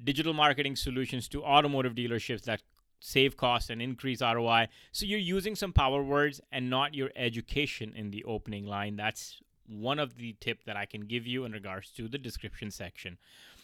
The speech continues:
And now I also get asked that I'm new to Canada and I don't have any Canadian exp-, experience behind me.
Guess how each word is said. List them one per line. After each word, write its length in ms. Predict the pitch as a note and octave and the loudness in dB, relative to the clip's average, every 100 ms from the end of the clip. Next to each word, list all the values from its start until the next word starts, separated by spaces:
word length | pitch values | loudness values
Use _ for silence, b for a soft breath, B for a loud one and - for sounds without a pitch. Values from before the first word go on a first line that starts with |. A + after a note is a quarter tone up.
| B - | B -2
And 540 | C#3 C3+ C#3 C#3 C#3 C#3 | 4 8 8 6 4 6
now 160 | C3+ | 8
I 120 | C#3 | 10
also 280 | C#3 D3 - | 12 10 8
get 160 | C#3+ C3+ | 4 2
asked 340 | - A2 C3 - | 2 -2 -2 -2
that 100 | C3 | 2
I'm 240 | C3 C3+ | 2 2
new 160 | C3+ F#3+ | 2 0
to 120 | - | 0
Canada 500 | - G2+ F#2 A2 A2 | -2 -4 -4 -4 -4
and 140 | - C#3 | -4 -2
I 80 | |
don't 300 | C3+ C3+ D#3 | -2 -2 -4
have 200 | F#3+ G3+ F#3 - | -4 -6 -10 -8
any 240 | D3 D#3 | -6 -6
Canadian 460 | C#3 C3 A#2 A2+ A#2 | -4 -4 -2 -4 -6
exp-, 420 | G#2 - - - - | -8 -10 -10 -10 -10
experience 540 | - - C3 G#2 G2+ | -6 -2 0 -2 -6
behind 480 | - A2 C3 F#3+ C#3 | -8 -4 2 2 2
me. 200 | G#2 D3 | -2 -6